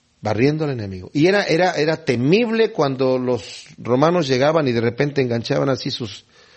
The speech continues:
sus escudos, era como que el enemigo no tenía manera de, de ofenderlos. O sea, no af-, no había forma de penetrar, no había forma de penetrarlos. Y a veces cuando nos unimos nosotros y nos ayudamos en nuestra fe,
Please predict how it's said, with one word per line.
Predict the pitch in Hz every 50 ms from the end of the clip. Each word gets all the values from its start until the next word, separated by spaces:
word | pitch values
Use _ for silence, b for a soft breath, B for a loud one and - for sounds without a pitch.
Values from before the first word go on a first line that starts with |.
| b b
sus | - - 117 110
escudos, | 117 - - 147 143 151 175 - - - - - -
era | 127 120 120
como | 113 113 107 107 107
que | 110
el | 110
enemigo | 110 113 113 127 147 135 131
no | 135 143
tenía | - 139 127 139 156 160
manera | 156 139 131 135 151 185 220 247 262 285 294 - - _ _ _ _ _ _ _ _ _ _ _ _ _ _
de, | 131 131 131 135
de | 127 123
ofenderlos. | 120 - 127 120 120 131 131 117 110 110 113
O | 113
sea, | 135 147 143 123 B B B B B B B
no | 127 143 170
af-, | 180 - - - - 170 143 160 151 160
no | 170 170 180
había | 180 202 190
forma | - - - 202 220 214 202 202 185
de | 175
penetrar, | 151 - 143 123 117 113 - 101 - - - - - _ _ _ _ _ _ _ _ _ _ _ _
no | 135 143
había | 156 170 165
forma | 160 - 185 175 175 170
de | 156 -
penetrarlos. | - 117 110 107 104 - 107 98 - - - - - - _ _ _ b b b b b b b b b b b b b b b -
Y | 107
a | 110
veces | 131 147 156 135
cuando | - 131 123 120 113
nos | 113 113 - -
unimos | 113 113 131 143 143 139 135
nosotros | 131 117 - 127 123 120 - 113 107 - -
y | 107
nos | 107 107 -
ayudamos | 107 104 104 107 123 143 147 143 - -
en | 135 123
nuestra | 123 113 - 110 101
fe, | - - 151 147 131 -